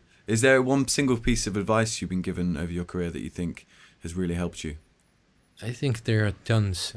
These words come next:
Speaker 2: and I really need to think what the mo-, most important one is.
Speaker 1: Are there any that stick out now? Any that have been recent, for example, or?
Speaker 2: On top of my mind, no.
Speaker 1: No,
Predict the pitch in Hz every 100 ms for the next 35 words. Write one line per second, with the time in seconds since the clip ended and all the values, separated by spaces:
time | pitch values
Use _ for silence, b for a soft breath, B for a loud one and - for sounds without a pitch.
0 | 110 104 92 - - 107 - 78 78 82
1 | 110 - 113 110 107 92 92 - 95 95
2 | 87 92 95 95 113 98 98 85 85 92
3 | 85 92 90 87 - _ 95 104 104 101
4 | 87 - - 92 90 76 98 101 101 95
5 | 92 90 90 92 107 - 98 - 95 95
6 | 92 98 90 80 - B B B B B
7 | _ _ 123 _ _ _ _ _ - 113
8 | 110 113 135 - 110 113 101 98 95 92
9 | - 95 90 85